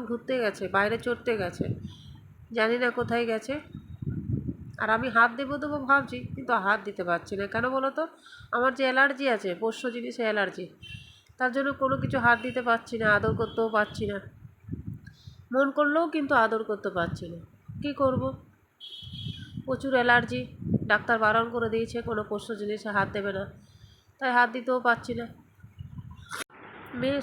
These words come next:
সবসময় বলে বাড়িতে নিয়ে যাব, কিন্তু নিয়ে যেতে পারি না আমার অ্যালার্জির জন্য, বুঝতেই পারছো। তা না হলে কার না পোষ-, মানে পুষতে ইচ্ছে করে বলো তো? এত সুন্দর সুন্দর কিউট কিউট পাড়া। এ দেখো খেয়েছে তো, খেয়ে ঢুল আসছে, দেখেছো? চোখগুলো বন্ধ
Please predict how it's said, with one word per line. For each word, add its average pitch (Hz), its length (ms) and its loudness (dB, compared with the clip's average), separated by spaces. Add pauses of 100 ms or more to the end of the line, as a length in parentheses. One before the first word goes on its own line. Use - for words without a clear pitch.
সবসময় 269 440 2 (100)
বলে 240 200 2 (120)
বাড়িতে 226 260 2 (120)
নিয়ে 240 180 -2
যাব, 214 140 2 (200)
কিন্তু 254 200 -8 (100)
নিয়ে 233 220 -2
যেতে 233 260 0
পারি 214 260 2
না 214 40 2 (100)
আমার 208 220 0
অ্যালার্জির 190 580 -4
জন্য, 185 160 -4 (140)
বুঝতেই 214 400 -6
পারছো। 196 300 -4 (720)
তা 233 140 6
না 269 120 8
হলে 277 160 4 (360)
কার 254 220 6
না 285 60 6 (100)
পোষ-, 262 220 -4 (380)
মানে 247 180 0 (240)
পুষতে 262 340 -4
ইচ্ছে - 280 -6
করে 202 220 4
বলো 220 240 2
তো? 262 60 -2 (280)
এত 220 80 -2 (140)
সুন্দর 220 300 -4
সুন্দর 226 200 -4 (100)
কিউট 220 260 -4
কিউট 226 240 -2
পাড়া। 233 160 0 (400)
এ - 100 0
দেখো 226 160 2 (120)
খেয়েছে 262 300 2 (100)
তো, 285 60 4 (160)
খেয়ে 226 240 0
ঢুল 214 180 0 (100)
আসছে, - 160 -6 (100)
দেখেছো? 233 280 -2 (600)
চোখগুলো 233 320 2 (100)
বন্ধ 220 160 -2